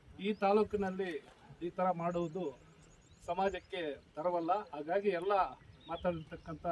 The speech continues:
ಏನು ನಮ್ಮ ಕರ್ನಾಟಕ ಕೆಂಪೇಗೌಡ ಒಕ್ಕಲಿಗರ ಸಂಘದ ಪದಾಧಿಕಾರಿಗಳು ಇದನ್ನ ಅರ್ಥ ಮಾಡ್ಕೋಬೇಕು. ಯಾಕೆಂದ್ರೆ ಯಾವತ್ತು ನೀವು ನಾವು ಅಣ್ಣ ತಮ್ಮಂದ್ರಾಗೆ ಇದ್ದೀವಿ, ಮುಂದೇನೂ ಅದೇ ತರ ಹೋಗೋಣ. ಸಣ್ಣ ಸಣ್ಣ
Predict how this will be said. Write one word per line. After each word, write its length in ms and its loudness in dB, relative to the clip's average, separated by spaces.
ಏನು 220 2
ನಮ್ಮ 260 -2
ಕರ್ನಾಟಕ 480 2
ಕೆಂಪೇಗೌಡ 480 -4
ಒಕ್ಕಲಿಗರ 440 -2
ಸಂಘದ 360 -2
ಪದಾಧಿಕಾರಿಗಳು 640 -2
ಇದನ್ನ 220 -4
ಅರ್ಥ 160 -4
ಮಾಡ್ಕೋಬೇಕು. 580 -2
ಯಾಕೆಂದ್ರೆ 420 4
ಯಾವತ್ತು 680 4
ನೀವು 200 2
ನಾವು 180 0
ಅಣ್ಣ 140 0
ತಮ್ಮಂದ್ರಾಗೆ 580 -2
ಇದ್ದೀವಿ, 260 -4
ಮುಂದೇನೂ 480 4
ಅದೇ 140 4
ತರ 180 2
ಹೋಗೋಣ. 360 0
ಸಣ್ಣ 260 4
ಸಣ್ಣ 260 2